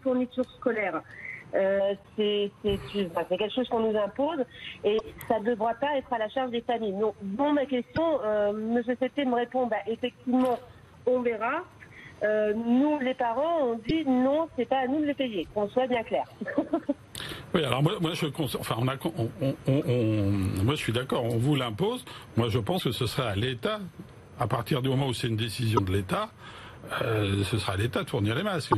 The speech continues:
Speaker 2: Qui décide, euh, qui décide paye. Euh, l'État ne le fait pas, on se substitue à l'État. Après, euh, savoir jusqu'où nos moyens, euh, vont nous permettre de, de nous substituer à l'État. Je le disais tout à l'heure déjà sur les,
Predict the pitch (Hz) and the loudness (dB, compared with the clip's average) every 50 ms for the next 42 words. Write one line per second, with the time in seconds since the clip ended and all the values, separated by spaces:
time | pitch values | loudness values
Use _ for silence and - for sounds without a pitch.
0 | 101 - - 123 104 110 117 107 - - 180 180 147 120 104 98 101 90 90 95 | 0 0 -2 0 2 2 2 2 0 0 0 0 0 0 0 0 -2 -4 -6 -6
1 | - - 101 104 120 117 - 170 160 - - 180 151 127 98 90 - - - - | -4 -4 -2 -2 -2 -2 -2 -4 -2 -2 -2 -2 -2 -4 -6 -8 -12 -16 -18 -18
2 | - - - - - - 110 104 95 92 90 95 92 95 98 92 95 104 113 127 | -18 -14 -14 -8 -2 0 0 2 2 2 2 2 2 4 4 4 4 2 2 0
3 | 120 - 135 123 117 113 107 101 - 117 110 104 165 196 220 226 226 - - - | 0 -2 0 0 0 0 0 -2 -2 -2 -2 0 0 -2 -2 -2 -6 -10 -16 -20
4 | - - - - 139 - - 139 120 - - 147 - - - 143 120 - - 127 | -20 -4 -2 0 0 2 0 0 0 0 0 0 0 -2 -2 -4 -2 0 0 0
5 | 120 113 107 110 101 - 131 143 175 214 226 - - - - - - - - - | 0 0 -2 -2 -2 -2 -2 -2 -2 -2 -4 -6 -12 -18 -20 -16 -12 -10 -8 -8
6 | - - - 151 170 185 185 160 117 113 113 110 110 110 107 107 104 - - 127 | -4 -2 -2 -2 0 -2 -2 -2 0 0 0 0 0 0 0 0 -2 -2 -2 -2
7 | 123 143 147 139 101 131 135 113 - - - 185 208 220 220 208 175 160 139 135 | 0 0 -2 0 0 0 0 -2 -2 -2 0 0 2 2 2 2 0 0 0 0
8 | 123 131 135 143 151 147 143 139 120 113 113 113 107 110 120 120 - - - - | 0 0 0 0 -2 -2 -2 -2 -2 -2 0 0 -2 -2 -4 -6 -10 -16 -18 -10
9 | - - 139 107 113 127 123 135 139 117 - 151 131 135 143 143 131 113 123 120 | -4 0 2 4 4 4 4 4 2 2 0 0 0 0 0 -2 -2 -2 0 0
10 | 117 110 117 117 120 123 113 - - 123 - - - 117 104 - 135 120 113 117 | 0 0 0 2 2 0 0 0 -2 -2 -2 -2 -4 -2 0 0 0 0 0 -2
11 | 113 - 202 226 262 - 143 127 107 107 113 110 123 120 107 127 117 127 123 123 | -2 -2 -2 -2 -2 -2 -2 -2 0 2 2 2 2 2 0 -2 -2 0 0 -2
12 | 117 107 113 113 107 123 131 123 - - 120 113 113 110 | -2 -2 -2 -2 -2 -2 -4 -4 -4 -6 -4 -4 -2 -2